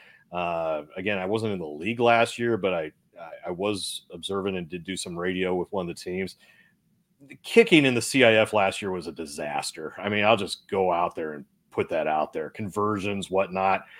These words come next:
Uh, they changed those rules two, three, four point. I mean, I don't know what,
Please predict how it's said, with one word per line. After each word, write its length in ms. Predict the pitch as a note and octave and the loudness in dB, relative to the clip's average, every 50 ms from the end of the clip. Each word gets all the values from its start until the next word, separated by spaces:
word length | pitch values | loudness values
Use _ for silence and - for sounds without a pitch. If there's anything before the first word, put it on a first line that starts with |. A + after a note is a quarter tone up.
| - - - - - - - _ - | -20 -20 -18 -18 -20 -20 -16 _ -2
Uh, 420 | F#2 F2+ F#2 F#2 F#2 F#2 F#2 F#2 E2 - - | 0 2 4 6 6 4 4 2 0 0 4
they 180 | C#3 C#3+ D3 | 8 8 8
changed 480 | A#2+ - - - B2+ A#2 A2+ G#2+ G2+ - | 6 4 0 2 2 2 2 2 0 0
those 300 | G#2+ G#2 G#2 G2 F2+ F2 | 0 0 0 -2 -4 -4
rules 640 | F#2+ G2 G2+ G2+ G2+ G2+ G2+ G2+ G2+ F#2+ F2+ - _ _ _ _ _ _ | -4 0 2 2 2 4 2 2 0 -2 -4 -10 _ _ _ _ _ _
two, 300 | - - - B2+ B2+ A#2+ | -14 -10 -6 -4 -2 -2
three, 340 | A2 - - - A2+ A2+ A2 | -4 -6 -6 -6 -4 -4 -4
four 300 | G#2 - - A2 A2 A2+ | -6 -8 -6 -2 -2 -2
point. 240 | G#2+ - B2 G#2+ F#2 G2+ | 0 0 -4 -4 -2 0
I 80 | A2+ | 2
mean, 140 | B2+ C3 A#2+ | 2 4 6
I 140 | A#2+ B2+ C3 | 8 8 8
don't 180 | A#2 A2+ G#2 G2 | 6 6 2 2
know 120 | F#2 F2+ | -2 -4
what, 240 | E2+ F2 F2+ F2+ | -2 -2 -2 -4